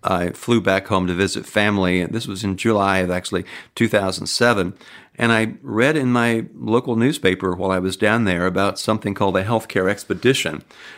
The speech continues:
that was being held a few miles away at a county fairground. People were expected to drive from hundreds of miles away to get care in a small little Appalachian town. I decided to borrow my dad's car and drive up there to, uh, just check it out. I was,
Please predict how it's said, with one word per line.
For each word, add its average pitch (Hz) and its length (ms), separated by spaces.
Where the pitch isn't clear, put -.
that - 160
was 92 140
being 95 240
held 92 200
a 90 40
few 101 240
miles 90 320
away 104 280
at - 120
a - 20
county 123 300
fairground. 101 640
People 123 280
were 101 140
expected 101 440
to 98 80
drive 98 360
from 92 300
hundreds 113 380
of 98 160
miles 95 360
away 98 280
to 92 80
get 92 280
care 104 460
in 101 140
a 95 60
small 107 480
little 101 220
Appalachian 95 640
town. 98 400
I 131 320
decided 117 520
to 101 60
borrow 104 300
my 104 100
dad's 104 300
car 110 200
and 113 80
drive 98 260
up - 200
there 95 260
to, 101 400
uh, 92 120
just 110 260
check 110 240
it 101 80
out. 131 220
I 120 80
was, 131 260